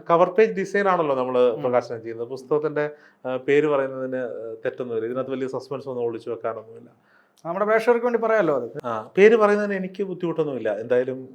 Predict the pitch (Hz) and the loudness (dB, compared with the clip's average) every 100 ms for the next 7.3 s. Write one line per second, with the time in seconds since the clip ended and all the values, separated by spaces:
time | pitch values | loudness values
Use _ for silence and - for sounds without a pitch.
0 | 123 151 202 185 123 104 107 151 190 180 | 0 4 6 4 4 -2 -4 -2 0 0
1 | 180 190 190 180 202 208 190 170 165 160 | 2 4 4 0 0 -2 0 2 2 2
2 | 156 151 143 143 131 117 110 101 - 170 | -2 -8 -6 -6 -6 -6 -10 -12 -8 0
3 | 185 180 170 170 151 - 156 139 127 180 | 6 6 6 2 0 -4 -8 -6 2 2
4 | 127 113 123 127 120 143 160 185 185 - | 2 -2 -4 -6 -6 -6 0 0 0 -4
5 | 139 135 156 190 185 160 143 127 120 117 | -6 0 4 6 6 4 0 0 0 0
6 | 147 165 147 135 135 139 135 131 127 123 | -4 -2 2 2 4 2 2 -4 -4 0
7 | 117 110 107 | 0 -2 -12